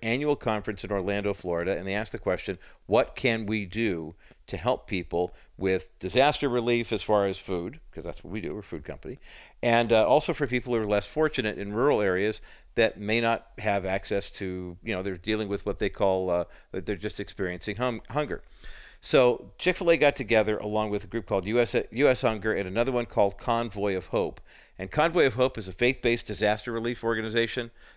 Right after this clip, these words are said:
If you look at their website, they say, "We're not political. We don't endorse candidates. All we do is bring hope to people in the form of food and disaster relief." So Chick-fil-A gets together with Convoy of Hope and U S Hunger.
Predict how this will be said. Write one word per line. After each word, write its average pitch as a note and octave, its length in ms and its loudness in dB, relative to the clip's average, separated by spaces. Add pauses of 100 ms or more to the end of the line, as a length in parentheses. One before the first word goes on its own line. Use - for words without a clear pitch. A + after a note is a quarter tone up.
If F#2 120 -12
you G#2+ 60 -4
look A#2 100 -2
at C3 60 4
their A2 100 0
website, A#2+ 460 2
they A2 100 -2
say, A2+ 160 0
"We're G2+ 140 0
not F#2 160 -6
political. C3+ 440 -2
We C3 120 -8
don't G2 160 0
endorse F2+ 320 -6
candidates. C3 540 0 (260)
All B2 220 6
we C3+ 120 2
do G#2+ 300 0
is G2 160 -6
bring A2 280 -2
hope A2+ 200 0
to G2+ 80 -8
people F#2+ 380 -6
in F#2+ 40 -8
the G2 60 -6
form F#2 320 -6
of F2+ 160 -8
food F2 320 -8
and F2+ 100 -10
disaster A2 480 -2
relief." C#2+ 440 -10 (840)
So A#2+ 140 2
Chick-fil-A G#3+ 420 4
gets D3+ 180 2
together A#2+ 440 4
with A2+ 580 0
Convoy A2 380 2
of G2+ 80 -2
Hope B2+ 240 4
and G#2 100 -2
U G#2 80 2
S G2 140 0
Hunger. F#2+ 380 0